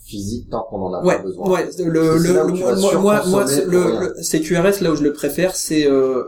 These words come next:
Speaker 2: dans le même process, euh, avec, euh, des tran-, une transaction autour de l'intégralité du truc.
Speaker 1: Ouais.
Speaker 2: C'est le plus simple.
Speaker 1: Ouais, ouais.
Speaker 2: C'est facile. C'est dans un seul process, tout se passe à l'intérieur et tout, y a pas de problème.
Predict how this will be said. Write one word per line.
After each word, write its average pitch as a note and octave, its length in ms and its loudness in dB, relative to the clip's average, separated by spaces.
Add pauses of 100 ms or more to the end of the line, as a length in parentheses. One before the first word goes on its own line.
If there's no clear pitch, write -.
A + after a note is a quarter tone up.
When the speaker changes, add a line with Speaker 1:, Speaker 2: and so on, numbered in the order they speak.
Speaker 2:
dans D3 240 -2
le D3 80 2
même D3+ 160 2
process, D3 680 -6
euh, B2 520 -2
avec, C3 600 -8
euh, B2 680 -4
des C3 160 -8
tran-, C3+ 280 -4
une C3+ 120 4
transaction C#3 500 0
autour C3+ 280 -4
de C3 80 -6
l'intégralité B2 640 -6
du B2 120 -8
truc. - 300 -14 (340)
Speaker 1:
Ouais. D#2 120 -20 (460)
Speaker 2:
C'est - 120 -2
le F3+ 60 0
plus F3+ 100 0
simple. - 260 -4 (380)
Speaker 1:
Ouais, - 60 -16
ouais. - 100 -14 (240)
Speaker 2:
C'est F3+ 160 -2
facile. D#3 460 -2 (240)
C'est - 120 -10
dans D3+ 280 2
un E3+ 80 2
seul D#3+ 180 -2
process, C3 480 -4
tout D#3+ 140 -8
se - 100 -10
passe C#3+ 240 -4
à B2+ 40 -4
l'intérieur B2+ 460 -8
et B2 100 -6
tout, C#3+ 120 -8
y D#3 100 -6
a - 40 -6
pas D3 120 -8
de - 60 -12
problème. B2+ 260 -6